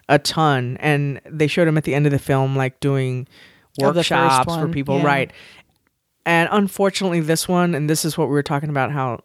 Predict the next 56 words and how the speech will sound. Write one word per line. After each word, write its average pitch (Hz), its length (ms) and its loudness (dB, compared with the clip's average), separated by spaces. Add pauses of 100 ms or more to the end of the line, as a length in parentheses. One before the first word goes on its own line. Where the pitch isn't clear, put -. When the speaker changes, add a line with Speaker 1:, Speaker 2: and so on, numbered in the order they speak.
(500)
Speaker 1:
it 151 100 0
just 147 220 -2
happens. 120 440 -2
This 143 180 -2
is 139 120 0
life 143 260 4
that 143 120 0
just 135 180 -4
happens. 127 440 -2
Speaker 2:
Uh, 175 40 2
Speaker 1:
He 175 80 4
Speaker 2:
it 175 60 0
happened 190 340 -2
to - 20 -4
me. 170 60 -2
Speaker 1:
apparently 220 240 0
got 156 260 -2
married 185 680 0
and, 139 460 -2
and 143 320 -2
things 165 200 -2
were 156 60 -4
going 147 200 -2
great. 165 320 2
And 147 120 0
then 139 140 0
he 147 100 0
ended 131 220 0
up 131 80 -8
getting 123 240 -6
divorced 180 640 0
and 143 160 0
he 143 380 -4
gained, 139 340 -2
like, 127 260 -2 (100)
most 135 380 0
of 135 100 -4
it 117 120 -4
back, - 420 -6 (100)
Speaker 2:
Mm-hmm. 165 280 0
Speaker 1:
which 170 120 0
is 165 140 0
really 175 180 4
sad. 104 400 -4
I 156 120 0
mean, 160 160 4
Speaker 2:
Yeah. 160 100 2
Speaker 1:
you 175 60 0
could 185 160 -4
just 175 160 0
see 165 120 -2
the 147 120 -2
pain 127 240 0
in 123 140 -4
this 117 120 -4
guy's 123 480 -2